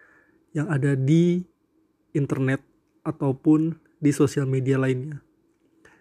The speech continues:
Semoga kalian menyukai cerita yang akan gue bawakan nanti. Dan buat kalian yang mau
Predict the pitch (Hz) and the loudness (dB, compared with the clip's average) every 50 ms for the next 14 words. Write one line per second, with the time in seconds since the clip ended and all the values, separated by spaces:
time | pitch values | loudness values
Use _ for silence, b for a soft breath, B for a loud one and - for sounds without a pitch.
0 | b b b - - 143 135 127 123 127 139 151 147 - - 127 127 131 127 127 | b b b -12 -2 0 0 0 2 2 0 0 0 -2 0 0 2 2 2 0
1 | 123 123 123 - - 135 135 147 156 165 170 165 - _ _ _ - - 143 143 | 0 0 0 -2 -2 -4 2 4 4 4 2 0 -6 _ _ _ -10 -4 -4 -4
2 | 143 - 151 147 143 139 131 131 123 120 - 131 127 120 147 131 127 123 123 123 | -2 0 2 4 4 2 2 0 -4 -4 -4 -6 -4 -4 -4 -2 0 0 0 0
3 | 123 - - 131 120 117 117 113 110 - _ _ _ _ _ _ _ b b b | -2 -2 -6 -8 -6 -6 -6 -6 -8 -14 _ _ _ _ _ _ _ b b b
4 | b b b b b b b b b b b b b b b - 151 139 131 131 | b b b b b b b b b b b b b b b -6 -2 -2 0 0
5 | 127 123 _ _ _ _ _ _ _ _ _ _ _ _ _ _ _ _ _ _ | -2 -6 _ _ _ _ _ _ _ _ _ _ _ _ _ _ _ _ _ _
6 | - 160 143 156 156 - - 165 151 160 180 196 185 156 139 131 127 127 131 131 | 0 4 4 4 4 4 2 2 4 6 4 4 4 2 2 2 0 -2 0 0
7 | 139 143 147 | 0 0 -2